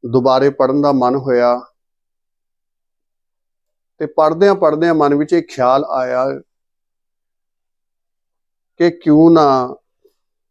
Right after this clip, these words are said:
ਸੰਗਤ ਨੂੰ ਵੀ ਇਸ ਕਿਤਾਬ ਦੇ ਬਾਰੇ ਕੁਝ ਦੱਸਿਆ ਜਾਵੇ। ਵੈਸੇ ਮੈਂ ਕਥਾ ਦੇ ਦੌਰਾਨ ਇਸ ਕਿਤਾਬ ਦਾ ਜ਼ਿਕਰ ਕਰਦਾ ਰਹਿੰਦਾ ਹਾਂ। ਅੱਜ ਤੋਂ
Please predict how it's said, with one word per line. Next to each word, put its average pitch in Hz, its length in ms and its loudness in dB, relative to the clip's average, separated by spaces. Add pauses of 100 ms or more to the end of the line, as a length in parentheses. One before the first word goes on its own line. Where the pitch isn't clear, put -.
(280)
ਸੰਗਤ 151 520 -2
ਨੂੰ 170 140 2
ਵੀ 160 140 -2
ਇਸ 143 100 -6
ਕਿਤਾਬ 131 460 -2
ਦੇ 143 100 0
ਬਾਰੇ 127 320 0
ਕੁਝ 123 220 -6
ਦੱਸਿਆ 117 340 -6
ਜਾਵੇ। 101 340 -8 (2500)
ਵੈਸੇ 120 360 -2
ਮੈਂ 143 320 2
ਕਥਾ 139 400 -2
ਦੇ 143 140 -2
ਦੌਰਾਨ 127 720 -2 (760)
ਇਸ 151 120 -12
ਕਿਤਾਬ 131 440 0
ਦਾ 143 120 2
ਜ਼ਿਕਰ 127 340 -6
ਕਰਦਾ 131 360 -2
ਰਹਿੰਦਾ 127 340 0
ਹਾਂ। 123 300 -8 (3000)
ਅੱਜ 127 120 -4
ਤੋਂ 147 100 2